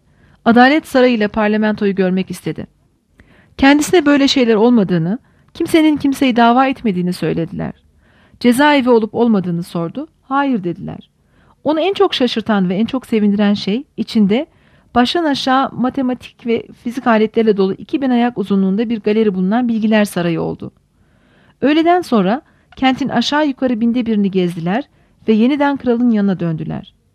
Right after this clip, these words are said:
Candide hükümdarla uşağı Kakambo'nun ve birçok bayanın arasında sofraya oturdu.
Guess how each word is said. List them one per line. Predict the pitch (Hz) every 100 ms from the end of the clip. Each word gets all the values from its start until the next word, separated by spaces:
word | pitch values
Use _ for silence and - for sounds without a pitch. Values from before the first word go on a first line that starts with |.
| _ _ _ _ -
Candide | 320 339 370 -
hükümdarla | - 277 277 277 254
uşağı | 226 - 220 214
Kakambo'nun | 233 254 247 190 180 214 -
ve | 196
birçok | 262 - 285 -
bayanın | 233 226
arasında | 208 190 - 247
sofraya | 226 208 214 185
oturdu. | 165 170 170